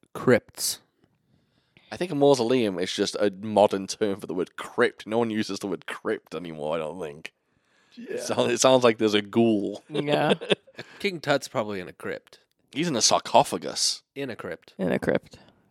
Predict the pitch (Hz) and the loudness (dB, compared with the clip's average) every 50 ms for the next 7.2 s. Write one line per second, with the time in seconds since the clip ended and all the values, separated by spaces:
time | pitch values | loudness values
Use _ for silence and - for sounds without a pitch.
0 | _ _ _ _ _ _ _ _ 131 151 170 190 208 180 151 151 160 147 131 139 | _ _ _ _ _ _ _ _ -10 -10 -8 -8 -6 -2 -2 -2 0 -2 0 0
1 | 135 131 165 139 127 127 123 113 104 107 113 117 120 120 107 101 104 135 - 139 | 0 4 4 4 6 6 8 8 8 6 6 6 8 8 8 8 6 4 4 0
2 | 127 117 - 117 117 - 127 123 - 131 123 123 117 110 - 127 - - - - | -4 -2 -4 -4 0 0 0 0 0 -2 0 0 -2 -2 0 -2 -2 -2 -4 -4
3 | - 123 139 151 - - - - 123 131 127 131 123 120 - - 208 - - - | -6 -6 -6 -6 -10 -12 -2 0 0 0 0 -4 -8 -6 -4 -4 -4 -4 -6 -14
4 | - - _ _ _ _ _ _ _ _ _ - - 156 - _ _ _ _ _ | -20 -20 _ _ _ _ _ _ _ _ _ -20 -20 -20 -20 _ _ _ _ _
5 | - - 202 202 180 - _ _ _ - - - - - 311 415 - - 403 339 | -20 -16 -14 -14 -14 -16 _ _ _ -20 -20 -20 -16 -14 -14 -14 -14 -14 -18 -18
6 | - - 277 294 - - 208 - 196 190 190 - _ 180 170 - 175 170 170 160 | -18 -20 -20 -20 -20 -20 -20 -18 -18 -18 -18 -20 _ -20 -20 -20 -20 -20 -20 -20
7 | 160 _ 165 160 | -20 _ -20 -20